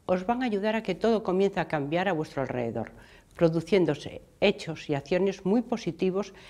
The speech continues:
que os van a liberar de ciertas cargas que os tenían como encerrados. Ha llegado el momento en el que debes marcarte unos retos precisos. Para algunos de vosotros tendrá que ver con ampliar vuestros conocimientos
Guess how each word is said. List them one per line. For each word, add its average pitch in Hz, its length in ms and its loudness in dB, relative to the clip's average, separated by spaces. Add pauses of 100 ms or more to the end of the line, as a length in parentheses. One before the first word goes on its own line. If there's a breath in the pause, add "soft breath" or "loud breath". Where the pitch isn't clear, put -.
(180 loud breath)
que 220 80 4
os 214 100 2
van 277 160 2
a 269 60 2
liberar 196 460 2
de 165 100 -2
ciertas 226 440 -4
cargas 196 380 -4
que - 100 -6
os 170 120 -6
tenían 185 320 0
como 165 260 0
encerrados. 131 720 0 (400 loud breath)
Ha 170 80 4
llegado 165 380 6
el 139 80 2
momento 165 480 2
en 175 80 2
el - 40 -2
que 165 100 2
debes 175 260 2
marcarte 185 500 0
unos 185 220 2
retos 196 340 0
precisos. - 680 -6 (580 loud breath)
Para 175 200 6
algunos 254 540 2 (360 loud breath)
de 185 80 2
vosotros 208 480 0
tendrá 175 320 2
que 185 100 2
ver 202 200 4
con 202 200 4
ampliar 165 460 2
vuestros 196 380 -2
conocimientos 175 840 0